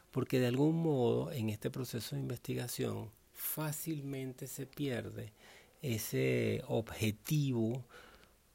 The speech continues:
que nosotros estamos buscando con la investigación. La investigación del trabajo especial de grado no es sino una posibilidad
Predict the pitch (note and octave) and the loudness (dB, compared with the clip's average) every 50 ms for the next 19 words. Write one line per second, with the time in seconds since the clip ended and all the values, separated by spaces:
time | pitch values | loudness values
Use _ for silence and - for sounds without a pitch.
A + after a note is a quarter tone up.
0 | _ - - B2 A2 G#2+ F#2+ - - A2 - - B2 B2 B2+ A#2+ - - G#2 G2+ | _ 0 2 4 4 4 2 2 0 0 0 -2 -2 -4 -4 -4 -4 -2 -2 -2
1 | G#2+ A2+ A#2+ A#2+ B2 A2 - - - C3 B2+ B2 A#2+ A2+ - A2 G2+ F#2+ F#2 F#2 | -2 -2 -2 -4 -4 -6 -4 -2 -2 0 2 2 2 0 0 0 0 0 0 -2
2 | F#2 - - - - F#2+ G2+ A2 - - - - - - - - - - - - | -4 -6 -8 -6 -6 -6 -4 -4 -6 -6 -6 -6 -6 -6 -8 -12 -16 -20 -20 -20
3 | - - - - - - - A2 G#2+ G#2+ G#2+ G#2 F#2+ F#2+ - - - - F#2 F#2+ | -20 -20 -20 -20 -20 -10 -4 -2 0 0 0 0 0 -2 -4 -4 -2 -4 -4 -4
4 | G#2 G2+ - - - - C3 D#3 F3 F3 D3+ C3 - A2 A2 - - - F#2+ F#2 | -4 -2 -2 -2 0 2 2 4 4 4 4 2 0 0 -2 -2 0 2 4 6
5 | F#2 F2+ F#2 G2 A#2 B2 - - A#2+ G#2+ - - A2 G2+ G2 G2+ G2+ A2+ A#2 C3 | 6 4 4 4 2 2 2 4 2 2 2 0 0 0 2 2 2 2 2 2
6 | C#3 C3+ A#2+ G2+ G2 G2 F#2+ - - B2+ A2 A2+ A#2 - - C3 C#3+ D3+ D3 - | 2 2 2 2 2 0 0 -2 -2 -2 0 2 2 4 4 4 4 4 2 0
7 | - - C3+ A#2+ A2 G#2+ A#2+ C3+ D3+ D#3+ D#3 D3+ D3 C#3+ C3+ - - - C3 B2 | 0 0 0 2 2 4 4 6 6 8 8 8 6 4 2 2 0 0 0 0
8 | - - C3 B2+ C3 C3 C3 C3+ C#3+ C3+ A#2+ G#2+ G2 F#2+ G#2+ | 0 0 2 2 2 2 2 2 2 4 4 4 2 0 -2